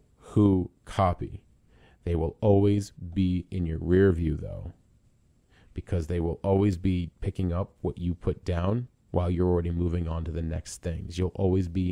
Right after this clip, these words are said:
in front because you'll always be innovating. And that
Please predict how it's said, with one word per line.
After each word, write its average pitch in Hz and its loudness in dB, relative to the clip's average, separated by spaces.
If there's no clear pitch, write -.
in 85 -6
front - -6
because 82 -6
you'll 90 -4
always 90 -2
be - -8
innovating. 80 -4
And 90 -2
that 98 0